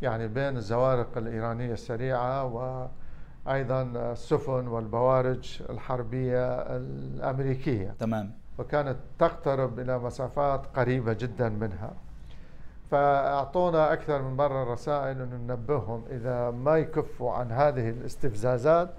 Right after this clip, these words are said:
Speaker 1: فإن البحرية الأمريكية مستعدة للرد عليهم ومنعهم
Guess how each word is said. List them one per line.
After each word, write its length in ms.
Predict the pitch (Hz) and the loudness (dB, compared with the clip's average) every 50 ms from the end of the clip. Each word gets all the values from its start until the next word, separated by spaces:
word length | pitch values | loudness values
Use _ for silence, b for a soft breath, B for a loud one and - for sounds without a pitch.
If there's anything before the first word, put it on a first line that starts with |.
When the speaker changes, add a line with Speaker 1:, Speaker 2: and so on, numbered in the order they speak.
| B B B B B B B B B B B B - | B B B B B B B B B B B B 4
Speaker 1:
فإن 260 | 127 139 139 135 135 | 4 4 4 4 6
البحرية 840 | 135 131 131 127 113 120 104 - 117 131 143 143 127 123 120 117 | 6 6 6 6 4 2 2 4 2 4 6 8 8 8 8 6
الأمريكية 840 | 113 117 120 120 120 113 117 120 131 113 - - 151 143 135 135 127 | 4 4 2 0 0 0 0 -2 -4 -4 -4 -2 -2 0 4 4 2
مستعدة 720 | 120 113 107 - - - - 131 135 131 123 120 131 127 | 2 0 -4 -2 -2 -2 0 0 -2 -4 0 0 0 2
للرد 520 | 117 104 113 113 113 113 120 139 147 147 - - - - - | 2 0 -2 -2 0 6 6 6 6 6 2 -8 -10 -8 -2
عليهم 520 | 120 113 113 127 139 139 120 127 151 147 | -2 0 2 2 2 4 2 0 0 0
ومنعهم 760 | 127 110 110 131 147 147 - - 143 131 147 165 160 156 156 | 0 0 4 2 2 2 2 0 0 0 0 -2 -2 -4 -6